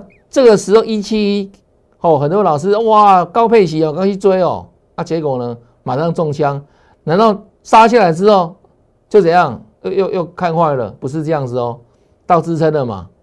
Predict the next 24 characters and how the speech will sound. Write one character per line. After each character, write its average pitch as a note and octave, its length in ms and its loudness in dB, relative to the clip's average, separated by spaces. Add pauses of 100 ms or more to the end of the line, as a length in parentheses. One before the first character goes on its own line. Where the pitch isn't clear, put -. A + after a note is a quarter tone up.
(100)
对 F3 100 -2
不 E3 60 2
对？ C#3+ 260 -2 (1700)
所 G#3+ 200 0
以 D#3+ 60 -6
一 E3+ 60 -2
样 G#3 120 2
的 F3 80 -2
题 D3 180 -2
材， A#2+ 280 -6 (520)
同 D#3 140 -8
样 F3+ 120 -6
你 C3+ 60 -8
要 C#3 100 -6
看 D3+ 180 -8
它 C#3 100 -6
位 D3+ 240 -4
阶 A#2+ 280 -6
啊， - 220 -14 (320)
位 G#3+ 160 4
置 C#3+ 100 -4
在 D#3 160 -2
哪 B2 200 -8
里？ G#2+ 180 -14